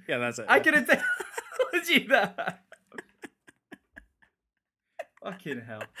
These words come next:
Speaker 1: I thought, I thought there was more to it, but I was like, "No, yeah, uh, I, Jock, Jock then says another, uh, another line." And
Speaker 2: Yeah.
Speaker 1: then I thought, Well, they can't both be played by, uh,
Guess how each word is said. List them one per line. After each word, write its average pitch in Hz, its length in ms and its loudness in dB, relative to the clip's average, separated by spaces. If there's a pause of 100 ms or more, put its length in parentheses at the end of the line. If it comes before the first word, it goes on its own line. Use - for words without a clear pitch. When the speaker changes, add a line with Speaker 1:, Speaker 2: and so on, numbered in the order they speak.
(340)
Speaker 1:
I 202 100 0
thought, - 20 -2
I 330 540 -4
thought 220 40 -2
there 247 100 4
was 254 120 0
more 240 220 4
to 226 180 0
it, 180 60 2
but 180 80 4
I - 20 6
was 185 80 2
like, 202 140 0
"No, 220 160 -2
yeah, 175 480 0
uh, 113 60 -16 (120)
I, 123 140 -14 (280)
Jock, 196 400 2
Jock 190 280 2
then 160 400 2
says 143 260 2
another, 131 640 0
uh, 143 140 -8
another 131 360 -2
line." 101 440 -4 (460)
And 127 140 0
Speaker 2:
Yeah. 123 80 2
Speaker 1:
then 127 80 2
I 123 60 0
thought, 127 280 0
Well, 135 100 0
they 127 80 -2
can't 156 320 -2
both 139 340 -2
be 117 160 -6
played 95 420 -8
by, 95 420 -8
uh, 92 260 -10